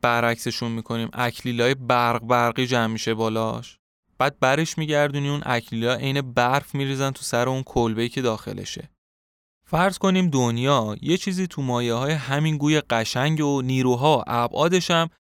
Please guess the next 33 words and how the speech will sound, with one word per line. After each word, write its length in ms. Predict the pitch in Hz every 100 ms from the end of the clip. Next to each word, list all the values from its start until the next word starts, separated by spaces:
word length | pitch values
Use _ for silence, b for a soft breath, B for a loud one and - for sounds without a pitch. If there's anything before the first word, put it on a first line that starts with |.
| _ _
اجزای 420 | 135 135 131 165
این 220 | 180 160
گوی 220 | 147 139 131
کریستالی 560 | - 104 - 98 98
هستن. 380 | 95 110 - - _ _ _ _ _ _ _ _
اگه 220 | - 208
بخوایم 320 | 233 160 151 143
با 100 | 139
فیزیک 540 | - 147 131 143 -
توضیحش 520 | 139 135 127 131 123
بدیم، 300 | - 131 165
می‌تونیم 380 | 180 170 175 170
بگیم 360 | 165 160 165 156 b
سوپر 400 | - - 131 120
فورس 600 | 110 - 143 113 113 - 135
یا 160 | 151
ابر 420 | 143 131 120 117
نیرو 460 | 113 117 117 143 160 - _ -
که 120 | -
تمام 580 | - 139 139 151 165 123
قوانین 680 | - 127 123 127 135 151 110
فیزیک 440 | - 127 131 175
رو 240 | - 175
توی 180 | 170 170
خودش 340 | 160 147 135 -
جا 220 | 117 95
داده. 240 | 64 53 - _ _ _ _ _ _ -
یهو 480 | 131 151 151 180 175
بیگ 320 | 147 139 123
بنگ 300 | 139 127 107
اتفاق 460 | 101 110 - 98
میفته 340 | 104 98 - 104
و 120 | 95